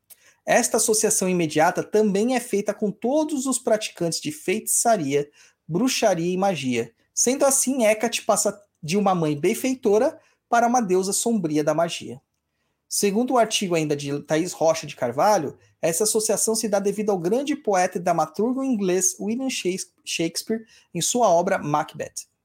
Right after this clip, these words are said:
Hecate é citada na Teogonia de Hesíodo e no hino homérico a Deméter, obras dos períodos helênicos arcaicos entre mi-, entre setecentos e cinquenta antes da Era Comum e seiscentos antes da Era Comum,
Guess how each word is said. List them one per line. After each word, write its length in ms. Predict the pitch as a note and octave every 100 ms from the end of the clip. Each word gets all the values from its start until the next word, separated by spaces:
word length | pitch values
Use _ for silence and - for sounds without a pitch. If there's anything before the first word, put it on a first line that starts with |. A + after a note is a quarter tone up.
| _ _ - - -
Hecate 520 | F3+ A3+ G#3+ - -
é 60 | D#3
citada 420 | - - E3+ E3
na 80 | D#3
Teogonia 580 | - A#3+ A3 G3 E3+ D3+
de 120 | D3
Hesíodo 640 | C3 - F#3+ A#3 D3+ C#3 -
e 120 | E3
no 160 | D#3
hino 160 | G3 A#3+
homérico 480 | D#3+ D3+ F#3 F3 C#3+
a 40 |
Deméter, 640 | C3+ A#2+ C#3 F#3+ - B2 - _ _ -
obras 360 | F3 G3+ A3
dos 240 | A3+ F3+ -
períodos 440 | F3+ E3+ D#3+ C#3+
helênicos 540 | D3 C#3 F3 E3+ - C#3
arcaicos 640 | A#2+ - E3+ F3 E3 C#3+
entre 240 | D3 D3+
mi-, 260 | D3 F#3+ -
entre 300 | D3 C#3+ D3
setecentos 540 | - C#3+ - G#3+ A3+
e 120 | A3 G#3
cinquenta 600 | - G3+ - D#3 C#3+ F3+
antes 160 | -
da 80 | E3
Era 140 | D3
Comum 420 | C3+ D3+ D3 F#3 G3+
e 60 |
seiscentos 580 | - D#3 - F3+ F3+ D3+
antes 180 | D3+ -
da 80 | C#3
Era 140 | B2+
Comum, 400 | - E3+ F#3